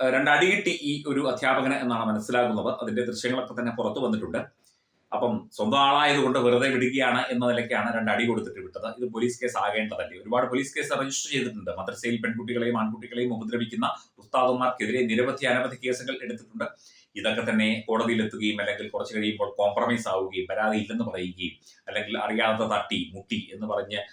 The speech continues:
ഒക്കെ തന്നെ രക്ഷപ്പെടുകയാണ് പതിവ്. കൃത്യമായ ഒരു, ആ, നടപടി ഈ ഒരു വിഷയത്തിൽ നിയമ സംവിധാനത്തെ,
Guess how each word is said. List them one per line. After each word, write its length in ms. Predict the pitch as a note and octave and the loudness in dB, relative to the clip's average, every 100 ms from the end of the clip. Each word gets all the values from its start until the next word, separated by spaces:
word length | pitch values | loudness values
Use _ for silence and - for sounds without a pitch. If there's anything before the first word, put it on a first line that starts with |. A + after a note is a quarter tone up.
| _ | _
ഒക്കെ 300 | G#2+ A2 A#2+ | -4 -2 0
തന്നെ 220 | A#2 A2 G#2+ | 0 0 -2
രക്ഷപ്പെടുകയാണ് 640 | C3 B2 A2 G2 - - | 0 0 0 -2 -4 -12
പതിവ്. 260 | - - A2 | -16 -16 -6
കൃത്യമായ 400 | D3 D3 D3 C#3+ | -2 2 4 4
ഒരു, 260 | C#3+ C#3+ - _ G2 | 2 0 -6 _ 0
ആ, 40 | F#2+ F2+ F2+ G#2 | 2 2 2 2
നടപടി 400 | A#2 D3 D#3+ D3 | 2 4 4 4
ഈ 140 | C3+ | 6
ഒരു 60 | B2 | 4
വിഷയത്തിൽ 520 | A2 A#2+ A#2 G#2 G#2 | 4 2 2 -2 -2
നിയമ 220 | A#2+ C#3 | 0 0
സംവിധാനത്തെ, 840 | C3+ C3 B2+ B2+ B2+ C3 - D#3 | 0 0 0 2 2 2 2 0